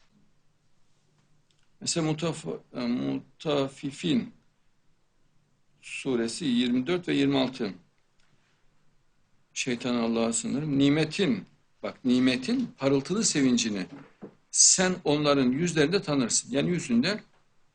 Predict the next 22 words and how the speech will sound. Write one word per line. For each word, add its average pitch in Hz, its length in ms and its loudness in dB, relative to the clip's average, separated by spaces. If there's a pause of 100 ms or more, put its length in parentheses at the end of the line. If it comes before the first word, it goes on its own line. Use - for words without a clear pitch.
(280)
parıltı, 147 640 -2 (360)
aydınlık 139 460 0
ve 139 80 -2
sevinç. 101 500 -4 (1700)
Sen 208 200 0
onların 165 260 2
yüzlerinde 175 460 0
tanırsın. 175 520 0 (240)
Müminlerde 135 720 2
bunu 214 160 2
görürsün 160 460 4
diyor 92 200 -4
Allah. - 180 -6 (1000)
Onlara 202 460 6
mühürlü, 165 720 6 (480)
yani 139 360 4
şarabın 170 400 2
üstünde 185 320 0
mühür 180 320 6
var. 104 260 -2 (1120)
Nasıl 180 280 4
buradaki 139 320 0